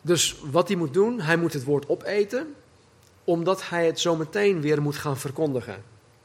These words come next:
De oud-testamentische profeet Ezekiel, die kreeg een soortgelijk opdracht van God. Ik zal het voorlezen. Ehm, Ezekiel hoofdstuk twee. Eh, vers zeven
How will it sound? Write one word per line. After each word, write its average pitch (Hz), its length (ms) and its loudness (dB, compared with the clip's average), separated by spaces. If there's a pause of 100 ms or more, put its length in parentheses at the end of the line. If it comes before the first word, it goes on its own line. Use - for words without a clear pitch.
(1900)
De 156 120 0
oud-testamentische 175 720 0
profeet 165 400 -2
Ezekiel, 151 760 0
die 131 200 -10
kreeg 147 460 -2
een 143 120 -8
soortgelijk 127 760 -4 (160)
opdracht 110 400 -6
van 101 120 -12
God. - 340 -12 (460)
Ik - 120 -18
zal 120 100 -12
het - 100 -14
voorlezen. 104 520 -6 (880)
Ehm, 107 180 -10
Ezekiel 123 440 -2
hoofdstuk 120 320 -8
twee. 113 320 -2 (1300)
Eh, 113 80 -14 (180)
vers - 260 -10
zeven 104 380 -8